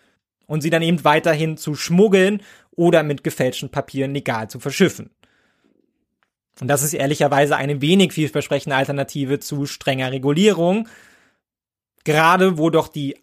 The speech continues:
eigentliche ökonomische Alternative, die zumindest dazu beitragen kann, dass diese Motivation zur Wilderei für die lokale Bevölkerung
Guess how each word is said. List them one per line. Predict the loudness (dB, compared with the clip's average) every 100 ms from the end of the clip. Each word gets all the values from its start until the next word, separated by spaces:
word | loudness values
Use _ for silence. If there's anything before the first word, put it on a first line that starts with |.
| -4
eigentliche | 2 2 2 -2 -4 -6
ökonomische | -4 -4 -2 -2 -2
Alternative, | -2 -2 -6 -6 -4 -2 -4
die | -6
zumindest | -8 -6 -2 -2 -2 -2
dazu | -4 -4
beitragen | 0 2 2 0 0 0
kann, | -2 -4
dass | -4 -6
diese | -8 -6
Motivation | -6 -6 -6 -6 -6 -6
zur | -6 -4
Wilderei | -4 -2 -4
für | -4
die | -8
lokale | -8 -4 -4
Bevölkerung | -4 -6 -8 -8 -12